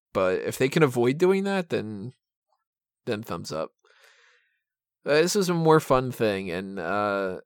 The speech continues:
I like the ending of it with, uh, Strong and Bate. They ended up having a really good, like, back and forth of, like, who's gonna win. And if you're gonna check out either of these, check that one out, but to be perfectly honest, you don't really need to check that out either.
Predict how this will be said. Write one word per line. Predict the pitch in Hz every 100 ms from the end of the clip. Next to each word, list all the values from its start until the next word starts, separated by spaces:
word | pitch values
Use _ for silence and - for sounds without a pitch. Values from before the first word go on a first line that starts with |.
| _ -
I | 131
like | 156 -
the | 151
ending | 147 117
of | 101 90
it | 78
with, | 95 - -
uh, | 95 101
Strong | - 120 117
and | 110
Bate. | 110 107 - _ _
They | 110
ended | 110 110
up |
having | 120 113
a |
really | 113 117
good, | 117 110 92
like, | 92 -
back | 113 110
and | 113
forth | 110 110 113
of, | 104
like, | 92 92
who's | 110 98
gonna | 101
win. | 98 98 90 - _ _ _ -
And | 90 90 90 80 _ _ _ - _ -
if | 113
you're | 127
gonna | 170 190
check | 180 170
out | 170
either | 156 170
of | 165
these, | 175 165
check | - 139
that | 143 139
one | 165
out, | 170 185
but | 113 101 - _ -
to |
be | 113
perfectly | 117 127 139
honest, | 151 185 170 - _
you | -
don't | 64 67
really | 64
need | 65 60
to |
check | - -
that | 69 73
out | 69
either. | 76 78 80